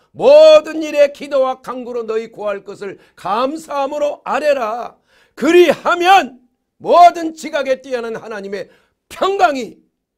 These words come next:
우리의 마음을 지키신다."는 거예요. 여러분, 하나님 주신 평강이 여러분의 마음을 지속되도록, 지키도록 하셔야 되지 않겠습니까? 그러기 위해서는 우리는 어떻게 해야 됩니까?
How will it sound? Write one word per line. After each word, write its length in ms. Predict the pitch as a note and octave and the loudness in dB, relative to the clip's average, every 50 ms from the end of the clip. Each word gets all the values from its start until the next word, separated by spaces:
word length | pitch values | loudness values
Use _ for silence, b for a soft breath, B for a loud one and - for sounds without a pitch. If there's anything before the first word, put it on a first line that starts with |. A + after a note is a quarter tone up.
| _ _ _ _ _ | _ _ _ _ _
우리의 460 | A#2+ B2+ B2+ C3 B2+ B2 A#2+ A#2+ A#2 | -20 -18 -16 -16 -18 -16 -16 -18 -18
마음을 1000 | A#2 A2+ G#2+ G2 G#2 A#2 C3 D3 D#3 D#3+ E3 D#3 D#3 D#3 E3 F3 E3+ E3 F3 _ _ _ _ _ _ | -18 -18 -18 -16 -14 -14 -12 -12 -12 -12 -14 -16 -16 -18 -18 -18 -20 -20 _ _ _ _ _ _ _
지키신다."는 680 | _ - _ _ _ _ _ _ G2 F#2+ _ _ _ _ | _ -20 _ _ _ _ _ _ _ _ _ _ _ _
거예요. 340 | _ _ _ _ _ _ _ _ _ _ _ _ _ _ _ _ _ _ _ _ _ _ _ _ _ _ _ | _ _ _ _ _ _ _ _ _ _ _ _ _ _ _ _ _ _ _ _ _ _ _ _ _ _ _
여러분, 520 | B2 A#2 A#2 A2 A2+ G#2+ G2+ - _ _ _ _ _ _ _ _ _ _ _ _ _ _ _ _ | -14 -12 -12 -14 -14 -16 -18 -20 _ _ _ _ _ _ _ _ _ _ _ _ _ _ _ _
하나님 340 | _ - D#3+ F3 F3 E3 E3 | _ -12 -10 -8 -8 -8 -10
주신 320 | D#3 - - D#3+ D3+ C#3 | -14 -16 -16 -18 -18 -18
평강이 480 | _ - E3+ E3+ D#3+ D3 D3 D3 D3 D3 | _ -20 -16 -14 -12 -12 -12 -12 -10 -10
여러분의 360 | D3 D3 D3 C#3+ C#3+ C#3+ C#3 | -8 -8 -8 -8 -8 -12 -12
마음을 580 | C#3 C3+ A#2+ A2+ B2 B2+ B2+ C3 C3 C3 B2 _ _ _ _ _ _ _ _ _ _ _ _ _ _ _ _ _ _ | -12 -14 -14 -14 -14 -14 -12 -12 -14 -14 -16 _ _ _ _ _ _ _ _ _ _ _ _ _ _ _ _ _ _
지속되도록, 1200 | _ - F3+ - - A3 A3+ A3+ - _ _ _ _ A3 G#3 F3 G3+ G3 G3 G3 G3+ _ _ _ | _ -16 -14 -6 -4 -4 -4 -6 -10 _ _ _ _ -12 -10 -10 -12 -12 -12 -16 -18 _ _ _
지키도록 720 | _ - G#3 G#3+ _ - A3 G#3 G3 F#3 - G3+ _ _ _ _ _ _ _ _ _ _ | _ -20 -20 -18 _ -18 -12 -12 -10 -10 -10 -16 _ _ _ _ _ _ _ _ _ _
하셔야 400 | _ - G#3 - - G#3 G3 D#3+ | _ -12 -12 -8 -6 -8 -8 -6
되지 220 | F3+ F3 E3 F3+ | -10 -10 -10 -12
않겠습니까? 760 | D#3+ D3+ _ E3+ - - - - E3 D#3 _ - - - _ _ _ _ _ _ _ _ _ _ _ _ _ _ | -16 -14 _ -18 -20 -18 -18 -18 -18 -16 _ -18 -18 -18 _ _ _ _ _ _ _ _ _ _ _ _ _ _
그러기 340 | - G#3 A#3 A#3+ A3+ G#3 | -2 0 0 0 -2 -4
위해서는 380 | A#3 A3+ G#3+ G#3+ D#3 F#3 G#3+ G#3 | -4 -4 -4 -4 -4 -6 -8 -6
우리는 260 | G3+ G3 G3+ G3 G3 | -6 -8 -8 -8 -8
어떻게 280 | G3 F3 E3+ F3+ G3 F#3 | -10 -10 -8 -8 -6 -4
해야 120 | F#3 F3+ | -4 -6
됩니까? 480 | F3 F3+ E3 E3+ E3 _ F3+ F3 - | -6 -8 -16 -16 -18 _ -20 -20 -20